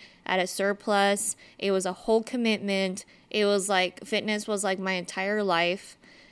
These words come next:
Um, and I think that when you're learning a new skill in the beginning, it, it kinda is your whole life until you learn to master that skill where you don't have to put so much thought into it because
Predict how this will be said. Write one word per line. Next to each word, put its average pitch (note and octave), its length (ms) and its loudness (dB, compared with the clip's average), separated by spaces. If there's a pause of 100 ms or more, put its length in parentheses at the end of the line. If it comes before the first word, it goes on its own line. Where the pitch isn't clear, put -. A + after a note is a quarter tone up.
(140)
Um, F3 560 -4
and A3 140 2
I A3 80 4
think C4+ 300 -4
that C4+ 140 2
when B3 140 -2
you're A3 160 -2
learning G3+ 420 0
a B3 60 0
new F#3+ 260 -2
skill F3 520 -2
in A3+ 160 -4
the A#3+ 80 -2
beginning, C#4+ 640 -4 (420)
it, A#3+ 240 0 (200)
it A3+ 100 -8
kinda B3 400 0
is A3 500 2
your G3+ 260 -4
whole F#3+ 200 0
life F3 400 0
until G3+ 340 -4
you G3+ 200 -2
learn F#3+ 440 -2
to F#3 540 -2 (800)
master G3 480 0
that G3 220 0
skill G3 580 2
where G3+ 120 2
you G3 120 0
don't G3+ 160 -4
have G3+ 160 -6
to A3 80 -4
put - 240 -6
so G3+ 140 -8
much F#3+ 220 -6
thought F3+ 280 0
into F#3 320 -6
it B3+ 180 -2
because F#3 580 -4